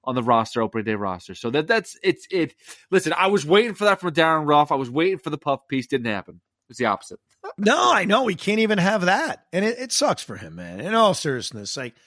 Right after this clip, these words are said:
Speaker 2: I don't think anybody listening right now, as critical as we are about Darren Ruff, we have nothing personal against this guy.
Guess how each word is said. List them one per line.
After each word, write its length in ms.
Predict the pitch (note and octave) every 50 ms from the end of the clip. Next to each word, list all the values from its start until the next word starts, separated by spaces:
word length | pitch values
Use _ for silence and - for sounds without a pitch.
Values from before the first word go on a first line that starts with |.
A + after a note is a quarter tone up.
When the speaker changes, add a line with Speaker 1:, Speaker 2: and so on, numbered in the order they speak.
| _ _ _ _ -
Speaker 2:
I 100 | F3+ A3
don't 80 | A#3+
think 160 | A3+ G3+ F3 C#3
anybody 800 | D#3 D#3+ E3 D#3+ D3+ D3 C3+ C3+ D#3 G3+ G3+ B2 A#2 G#2+ G2+ _ _ _ _ _ _ _ _ _ _
listening 520 | - B2 C3 D#3+ D3+ - - D#3 D3 C#3 C3+
right 300 | B2 A#2+ A#2+ A#2 A#2+ A#2
now, 420 | A#2 A2+ A#2 A#2+ A2 G#2+ G#2 G#2 A2+
as 200 | A#2 G2+ - -
critical 500 | - - E3+ F3 E3 D3+ - E3+ D#3 D3
as 120 | C3+ G#2
we 140 | A#2+ C3 A#2+
are 180 | A#2+ B2+ A#2+
about 260 | A#2 A2+ A2 G#2+ G#2+ B2
Darren 280 | A#2+ A2 G#2 G2+ G2
Ruff, 160 | G2 G2 -
we 80 | - A#3
have 140 | B3 G#3+ F3+
nothing 320 | G3 G#3 - - C3 G2
personal 420 | - - - E3 C3+ - - G2 F#2
against 320 | F#2 A#2 B2+ A2+ F#2+ -
this 180 | G#2 - - -
guy. 280 | - - - - -